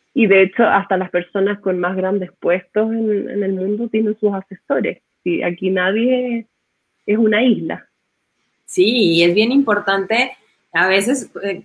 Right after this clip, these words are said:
Speaker 2: sacar esos pensamientos, porque una vez que los dices, es como de, "Ay", o sea, ya es como que pierden su fuerza, o sea, "No, ni era tan buena idea".
Speaker 1: Sí.
Speaker 2: O, o,
Speaker 1: Sí.
Speaker 2: "Ah,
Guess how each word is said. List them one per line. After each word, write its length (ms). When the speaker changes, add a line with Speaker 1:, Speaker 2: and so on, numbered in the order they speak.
Speaker 2:
sacar 360
esos 200
pensamientos, 600
porque 680
una 260
vez 120
que 120
los 180
dices, 380
es 160
como 240
de, 160
"Ay", 340
o 120
sea, 240
ya 220
es 100
como 200
que 80
pierden 360
su 140
fuerza, 380
o 40
sea, 120
"No, 160
ni 160
era 140
tan 120
buena 200
idea". 320
Speaker 1:
Sí. 60
Speaker 2:
O, 140
o, 400
Speaker 1:
Sí. 60
Speaker 2:
"Ah, 100